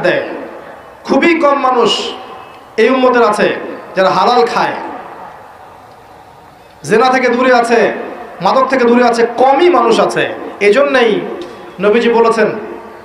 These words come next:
সাল্লাল্লাহু আলাইহি ওয়াসাল্লাম, "তেহাত্তরটা দল হবে উম্মতের, একটা জান্নাতে যাবে, বাকি বাহাত্তরটা জাহান্নামে যাবে।" এজন্যই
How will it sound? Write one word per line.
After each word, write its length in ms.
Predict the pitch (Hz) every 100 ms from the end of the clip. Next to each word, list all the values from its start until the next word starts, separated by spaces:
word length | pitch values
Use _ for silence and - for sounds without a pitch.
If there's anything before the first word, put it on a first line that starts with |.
| - - -
সাল্লাল্লাহু 600 | - 214 214 208 226 220
আলাইহি 220 | 214 208 208
ওয়াসাল্লাম, 460 | 202 202 185 175 - - - - - - - - - -
"তেহাত্তরটা 760 | 196 190 226 - - 277 - 269
দল 280 | - 202 226
হবে 300 | 240 202 180
উম্মতের, 440 | 180 175 160 143 127 - - - - - - - - - - - - - - - - - - - - -
একটা 400 | 208 190 208 262
জান্নাতে 440 | 226 202 208 202
যাবে, 260 | 180 151 - - - - - - - - - - - - -
বাকি 240 | 160 202
বাহাত্তরটা 560 | 185 185 208 - 202 185
জাহান্নামে 440 | 156 160 147 123
যাবে।" 300 | - - - - - - - - - - - - - - - - - - _ _ _ _ _
এজন্যই 640 | 196 196 254 262 269 233